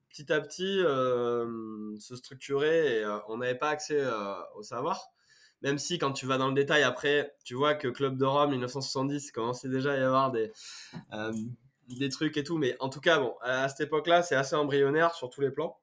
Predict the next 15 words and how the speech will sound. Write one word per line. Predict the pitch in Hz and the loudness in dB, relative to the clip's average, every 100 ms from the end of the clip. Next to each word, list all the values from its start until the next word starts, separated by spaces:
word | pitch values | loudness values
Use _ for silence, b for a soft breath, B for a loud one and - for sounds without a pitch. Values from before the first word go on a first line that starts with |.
| _ _ _ | _ _ _
En | - 127 | -14 -2
fait, | 165 165 | 0 0
et | 127 | -2
donc | 131 147 | -2 -2
ça | 131 | -2
fait | 120 160 151 | -2 -2 0
que, | 151 165 - _ _ _ _ _ _ _ _ - _ | 0 0 -2 _ _ _ _ _ _ _ _ -20 _
bah, | - | -18
tu | - | -2
vois, | 131 | 0
moi, | 139 151 139 | 4 4 4
euh, | 98 101 | 2 -2
j'ai | 104 | -6
été, | 110 131 | -8 -4
euh, | 131 101 | -2 -2